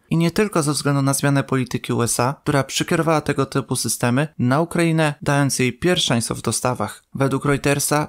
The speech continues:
są problemy bowiem ze wzrostem produkcji rakiet z rodziny pak trzy. U S A chcą produkować docelowo nawet siedemset pięćdziesiąt rakiet tego typu rocznie. Na razie wytwarza ich około pięciuset.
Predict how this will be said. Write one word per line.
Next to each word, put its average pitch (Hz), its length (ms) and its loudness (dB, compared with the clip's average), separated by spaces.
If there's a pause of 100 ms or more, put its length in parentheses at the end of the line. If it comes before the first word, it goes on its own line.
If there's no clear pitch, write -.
są 160 320 0
problemy 147 460 0
bowiem 123 420 0
ze 147 160 0
wzrostem 151 460 0
produkcji 135 440 -2
rakiet 123 360 -2
z - 60 -6
rodziny 123 340 -2
pak 104 300 -6
trzy. 117 320 0 (140)
U 170 160 0
S 175 180 0
A 196 80 2
chcą 185 200 -2
produkować 160 480 -2
docelowo 135 640 0
nawet 139 300 0
siedemset 165 560 -2
pięćdziesiąt 139 340 -2
rakiet 127 300 -2
tego 120 180 0
typu - 280 -4
rocznie. 117 400 -2 (200)
Na 139 140 2
razie 156 260 0
wytwarza 135 460 0
ich 170 260 -2
około 131 320 -2
pięciuset. - 680 -4